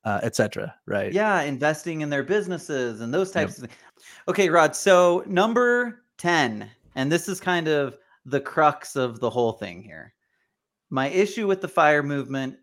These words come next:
Speaker 2: is that I believe there's too much focus on the destination and not enough focus on the journey.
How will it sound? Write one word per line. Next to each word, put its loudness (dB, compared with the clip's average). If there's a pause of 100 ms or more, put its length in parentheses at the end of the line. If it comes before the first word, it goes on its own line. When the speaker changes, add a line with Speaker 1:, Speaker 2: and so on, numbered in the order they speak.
Speaker 2:
is -10
that -4
I 2
believe -4
there's -4 (340)
too -4
much -2
focus -2
on -4
the -4
destination -2 (380)
and -2
not 4
enough 0 (380)
focus 0
on 0
the -4
journey. 2